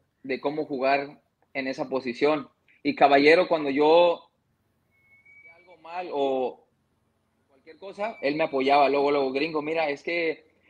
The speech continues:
yo tenía la maña de a veces de, cuando el jugla-, jugador estaba de espaldas, querer adivinar para dónde iba a voltear y a veces me sacaban la vuelta. Y ahí es donde me decía, "Gringo,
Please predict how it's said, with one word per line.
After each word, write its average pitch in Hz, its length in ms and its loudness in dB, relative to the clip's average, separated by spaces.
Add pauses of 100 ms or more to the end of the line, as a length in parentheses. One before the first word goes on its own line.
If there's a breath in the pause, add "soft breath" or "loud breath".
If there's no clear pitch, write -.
yo 156 140 0
tenía 180 180 -2
la 185 100 6
maña 180 380 0
de 147 100 0
a 139 60 2
veces 156 300 -4
de, 143 340 -2 (640)
cuando 147 220 -10
el 127 40 -10
jugla-, 143 320 2
jugador 156 360 2
estaba 196 260 4
de 190 60 0
espaldas, 202 580 -2
querer 151 200 -2
adivinar 160 580 -2
para 143 180 -2
dónde 151 220 -4
iba 156 120 -4
a 151 40 -2
voltear 139 340 -4
y 139 60 -2
a 127 60 -4
veces 131 220 -10
me 147 80 -14
sacaban 135 380 -8
la 127 80 -14
vuelta. 135 480 -4 (200)
Y 135 120 -2
ahí 131 100 2
es 135 40 0
donde 147 180 -2
me 131 80 -2
decía, 131 180 0
"Gringo, 147 460 -2